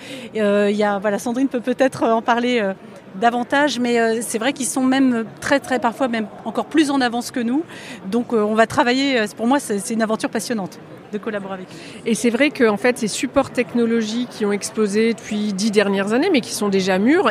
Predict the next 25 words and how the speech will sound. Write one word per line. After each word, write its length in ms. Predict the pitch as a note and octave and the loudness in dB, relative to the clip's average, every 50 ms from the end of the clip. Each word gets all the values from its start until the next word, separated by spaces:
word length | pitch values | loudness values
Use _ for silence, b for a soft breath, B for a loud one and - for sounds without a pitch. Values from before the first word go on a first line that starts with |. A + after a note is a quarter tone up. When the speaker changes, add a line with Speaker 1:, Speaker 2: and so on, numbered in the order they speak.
| - A3+ | 0 -2
Speaker 2:
qui 200 | - - A3 G#3 | -4 -4 -4 -2
viennent 240 | G#3+ C4+ D#4+ E4+ | 0 2 2 2
de 80 | D4 B3 | 4 2
la 100 | G#3 F#3+ | 2 2
culture 460 | F#3+ - A#3+ G3+ - - A#3 A#3+ A3+ | 0 -2 -4 -6 -4 -2 -2 -2 -2
du 100 | G3+ F#3 | -2 -2
jeu 180 | F#3 F3+ F#3 F#3+ | -2 0 0 0
vidéo, 680 | E3+ E3+ F3 D#3+ F3+ F#3+ A#3+ C#4+ D#4 D#4+ D#4 D4+ D4+ | 0 -2 -2 0 2 2 4 4 4 2 2 2 2
de 60 | C#4+ A#3 | 0 0
l'environnement 440 | G3+ F#3 F#3 G3 F#3+ F#3 F#3 F3+ | -2 -2 -2 -2 -2 -2 -2 -2
des 120 | F3 F3+ F3+ | -2 -2 -2
métaverses 560 | F3+ E3+ - F#3+ F#3 G3 B3+ D4 E4 - B B B B B B - | -2 -2 -2 -2 0 2 2 2 2 0 B B B B B B -2
et 120 | - G#3 | -2 -2
du 180 | F#3 F3+ G3+ F#3+ | 0 0 -2 -4
digital 540 | F3 G3 G3 F3+ F3+ E3+ - - A3+ A3 G3+ | -4 -2 -2 -2 -2 0 0 2 2 2 2
et 80 | F#3 | 0
de 80 | E3+ E3+ | -2 -2
la 80 | F3 E3+ | -2 -2
tech, 340 | - - A3+ C4+ F#4 - | -2 0 -2 -2 0 -2
en 80 | A#3+ G3 | -4 -6
fait, 320 | F3 - A3+ B3 - - B B B B B B - | -2 -2 -2 -2 -2 -2 B B B B B B -10
sont 220 | - - - A#3 | -4 -2 0 2
en 160 | A3 G#3 G#3+ | 2 0 0
train, 400 | G#3+ - - B3+ C4+ D4 D#4 - - | -2 0 2 4 4 4 4 2 0
euh, 380 | G#3+ G3 F#3+ F#3+ F#3+ F#3+ F#3 | -2 -2 0 0 0 -2 -2